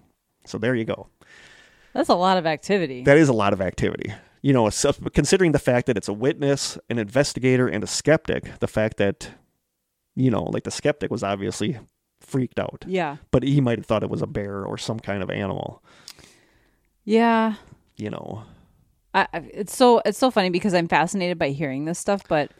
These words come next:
Speaker 1: Yeah.
Speaker 2: I don't wanna, I don't necessarily wanna experience it because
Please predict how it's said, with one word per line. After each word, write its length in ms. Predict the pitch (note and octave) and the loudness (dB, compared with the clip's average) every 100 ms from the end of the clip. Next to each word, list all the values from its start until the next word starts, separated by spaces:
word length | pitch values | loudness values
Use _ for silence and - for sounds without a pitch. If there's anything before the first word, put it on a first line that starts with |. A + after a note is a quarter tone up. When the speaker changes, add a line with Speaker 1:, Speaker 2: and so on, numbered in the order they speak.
| _ _ - | _ _ 0
Speaker 1:
Yeah. 80 | |
Speaker 2:
I 20 | F#3 | 2
don't 140 | A#3 | 4
wanna, 280 | A3 G#3 - _ | 2 0 -4 _
I 80 | - | -6
don't 200 | F#3+ G#3 | -4 -4
necessarily 460 | G3+ G3+ - F#3+ F#3 | -6 -6 -4 -2 0
wanna 200 | F3 E3 | -2 -4
experience 560 | B2 - G3 G#3+ D#3+ | -6 -8 -4 -2 -4
it 80 | D3 | -6
because 540 | E3+ - F3+ C#3+ - | -8 -6 -6 -8 -14